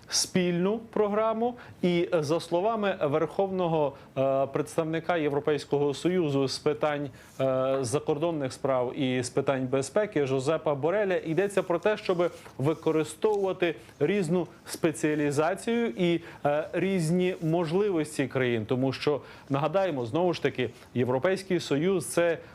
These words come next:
об'єднання країн дуже-дуже різних за розмірами і можливостями. Від,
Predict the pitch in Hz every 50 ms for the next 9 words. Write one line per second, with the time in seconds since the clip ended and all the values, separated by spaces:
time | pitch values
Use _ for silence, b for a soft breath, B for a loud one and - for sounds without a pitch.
0 | B - 135 131 127 165 175 190 170 151 170 170 170 165 160 - - 156 156 147
1 | 170 185 185 175 156 B B B - 123 120 120 185 214 220 202 175 202 180 147
2 | 165 185 180 151 170 156 151 175 180 160 143 160 151 147 - B B B - 120
3 | 117 143 143 131 131 131 139 143 151 147 147 165 170 175 180 180 185 185 185 190
4 | 180 180 185 190 185 214 240 226 185 156 - - 156 139 139 139 123 B B B
5 | B - 117 110 110 143 208 220 196 156 143 139